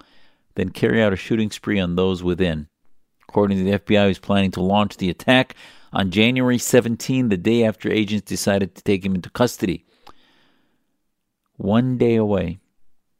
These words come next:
A joint task force reported that Tahib was under investigation since last March, when a tip from a concerned community member said the Cumming, Georgia resident had become radicalized, changed his name, and made plans to travel abroad.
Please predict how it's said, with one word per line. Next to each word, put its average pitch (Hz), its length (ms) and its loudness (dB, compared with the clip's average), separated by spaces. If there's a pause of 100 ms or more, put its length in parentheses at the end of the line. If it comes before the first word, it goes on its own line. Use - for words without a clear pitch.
(320)
A - 60 -12
joint 107 320 0
task 104 260 0
force 104 260 -2
reported 107 420 0
that 95 180 0
Tahib 101 300 2
was 92 100 -4
under 95 160 0
investigation 95 640 -2
since - 320 -6
last 104 320 -2
March, 135 460 2 (340)
when 107 160 -2
a 101 60 2
tip 123 260 0
from 110 180 -2
a 101 40 0
concerned 113 580 -2
community 104 460 0
member 95 300 0
said 98 360 2 (2000)
the 101 100 -12
Cumming, 92 300 0
Georgia 85 300 2
resident 101 440 4
had 90 160 0
become 85 360 -2
radicalized, 110 840 4
changed 101 360 0
his 87 200 -6
name, 117 380 2
and 92 140 0
made 87 240 -2
plans 95 400 0
to - 120 -10
travel 85 440 -2
abroad. 85 580 -2